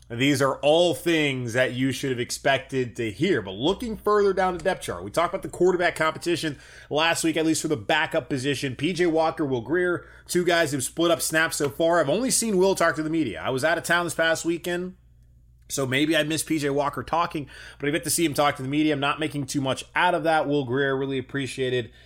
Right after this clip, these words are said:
his poignant conversation with the media last week and just dealing with all the hubbub about getting a quarterback this offseason, how desperate the Carolina Panthers need to find a franchise quarterback,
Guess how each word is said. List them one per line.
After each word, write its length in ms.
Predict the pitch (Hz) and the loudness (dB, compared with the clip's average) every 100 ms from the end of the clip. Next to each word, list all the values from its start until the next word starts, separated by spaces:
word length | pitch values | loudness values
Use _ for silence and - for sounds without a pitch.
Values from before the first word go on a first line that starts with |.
| - - | -20 -12
his 140 | 127 | -12
poignant 380 | - 156 147 131 | -2 0 0 -2
conversation 960 | 131 131 120 - 139 131 139 131 127 120 - - | -2 0 -2 -2 -2 -2 -4 -6 -6 -10 -16 -12
with 220 | 113 143 | -2 -2
the 80 | 147 | 0
media 340 | 127 127 127 123 | 0 0 0 2
last 360 | 120 120 - | 2 0 -2
week 200 | 131 127 | -4 -4
and 120 | 117 | -6
just 200 | 113 92 | -10 -10
dealing 420 | 95 135 135 131 120 | -4 -2 0 -2 -2
with 220 | 120 113 | -4 -4
all 200 | 117 123 | -4 -2
the 100 | 117 | -2
hubbub 400 | 123 131 127 113 | 0 2 2 0
about 280 | 110 117 - | 2 0 0
getting 200 | 120 110 | -4 -4
a 60 | |
quarterback 440 | - - 139 127 120 | -8 -6 0 0 0
this 140 | 113 | -2
offseason, 500 | 120 113 131 117 113 | -2 -2 -4 -6 -6
how 140 | 107 | -4
desperate 400 | 98 - 120 - | -4 -4 -4 -4
the 80 | 113 | -10
Carolina 300 | 117 120 113 | -6 -4 -4
Panthers 320 | 107 113 110 | -6 -8 -8
need 240 | 101 123 110 | -6 -4 -4
to 60 | |
find 280 | 104 120 117 | -4 -2 -2
a 20 | |
franchise 380 | 104 117 113 101 | -4 -8 -8 -10
quarterback, 480 | - 185 165 165 143 | -4 -2 0 0 0